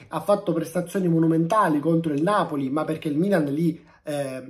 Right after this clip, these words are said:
praticamente giocava coperto contro il Napoli, giocavamo già dietro e quindi ha fatto una partita sontuosa contro Osimhen, ha fatto una partita sontuosa contro il Tottenham che doveva recuperare contro il Milan col forcing finale con Kane che praticamente non ha visto palla, però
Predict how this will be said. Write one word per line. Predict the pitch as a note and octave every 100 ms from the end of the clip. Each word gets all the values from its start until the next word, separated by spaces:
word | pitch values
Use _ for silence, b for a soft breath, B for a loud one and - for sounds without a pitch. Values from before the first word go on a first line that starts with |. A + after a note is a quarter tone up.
| -
praticamente | D3 C3+ D3+ F#3+ E3
giocava | C3+ D3 D#3 C3 -
coperto | C#3+ C#3 E3 E3 - - C3+
contro | C#3 C3+ C3 C3+ C3 B B B
il | C3
Napoli, | C#3 E3+ F#3 F3 D#3+
giocavamo | D3 D3+ D#3 C#3+
già | C3 D#3
dietro | D3 E3+ F#3+ F#3+ D#3
e |
quindi | E3 D#3+
ha |
fatto | E3+ E3+
una | D3
partita | D3 F3 D#3+
sontuosa | C#3+ D3 D3 D#3+ D3+ C#3+
contro | C#3+ C#3+
Osimhen, | C3+ D#3 G3+ F3+
ha |
fatto | E3 E3
una | D#3
partita | D3+ D#3 E3+ D3+
sontuosa | D#3 D3 D#3 E3 E3
contro | C#3 D3+ D3+
il | C#3
Tottenham | F3 E3 C#3 C3+
che | C#3+
doveva | D3+ D#3+ C#3+
recuperare | D3 E3 E3 D3 D3 D3+ C#3+ C3+ B B B B
contro | D3 C#3 C#3+
il |
Milan | D3+ G3 F#3+ F3+
col | D3 C#3
forcing | D#3 D3+ D#3+ D3
finale | D3 D3+ F3 F3 D3+
con | C#3+
Kane | C#3 E3 D3+ C#3
che | D3
praticamente | D3+ C#3 D3+ D3+ C#3+
non | C#3+
ha |
visto | C3+ D3 - F#3+
palla, | C#3+ C3 B2+
però | - F3 E3 C3+